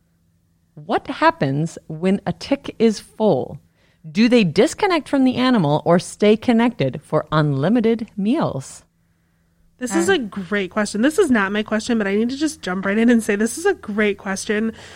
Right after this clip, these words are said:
Speaker 2: I have so many tick concerns and feelings that I'm excited to
Speaker 3: Yes.
Speaker 2: find out the answer.
Speaker 3: I feel like as a dog owner, like, you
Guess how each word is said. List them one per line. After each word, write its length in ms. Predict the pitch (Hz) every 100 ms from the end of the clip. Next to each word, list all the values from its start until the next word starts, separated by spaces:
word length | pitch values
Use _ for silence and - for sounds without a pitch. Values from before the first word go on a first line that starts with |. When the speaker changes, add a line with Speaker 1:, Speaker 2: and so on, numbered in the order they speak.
| - -
Speaker 2:
I 60 | 226
have 120 | 247
so 240 | - 247 240
many 340 | 254 269 269
tick 580 | 262 - 226 226 - - _ _ _ _
concerns 480 | 277 240 226 202 208
and 140 | 202
feelings 520 | 196 170 180 247 285
that 120 | 240
I'm 100 | 214
excited 360 | 202 - 214 208
to 60 | 214
Speaker 3:
Yes. 60 |
Speaker 2:
find 180 | 220 202
out 100 | 185
the 140 | 180 165
answer. 360 | - - - _
Speaker 3:
I 80 | -
feel 160 | 262 302
like 140 | 349
as 120 | 339
a 100 | 262
dog 720 | 185 - - 185 196 202 226 -
owner, 580 | 262 269 269 269 262 254
like, 220 | - 214
you 140 | 240